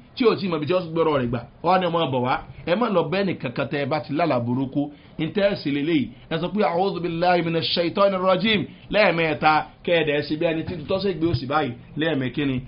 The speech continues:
lẹ́ẹ̀mẹ́ta bákan náà. Ní ìparí, gẹ́gẹ́ bí àsìkò èyí tó ṣe pé ó wà ńlẹ̀, òun ni pé A, ẹni tí ó bá nínú àwọn àsíkiri tá a tún fẹ́ ká ṣe bákan náà,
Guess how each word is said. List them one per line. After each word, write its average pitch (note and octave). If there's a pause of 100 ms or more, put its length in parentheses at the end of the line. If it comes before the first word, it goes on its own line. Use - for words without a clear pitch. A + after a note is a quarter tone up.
(120)
lẹ́ẹ̀mẹ́ta B2
bákan D3
náà. D#3+ (1200)
Ní F3
ìparí, G3 (440)
gẹ́gẹ́ D3+
bí D#3 (320)
àsìkò B2+ (240)
èyí A#2+
tó D3
ṣe C3+
pé D#3 (340)
ó D3+
wà D3+
ńlẹ̀, C#3+ (240)
òun C3+
ni D#3
pé F#3+ (540)
A, F#3+ (140)
ẹni G3+
tí A3+ (340)
ó G#3+
bá G#3+ (440)
nínú A#3+
àwọn E3
àsíkiri C#3+
tá D#3
a C#3+
tún D3
fẹ́ D#3
ká D#3+
ṣe C#3+ (400)
bákan C#3+
náà, C#3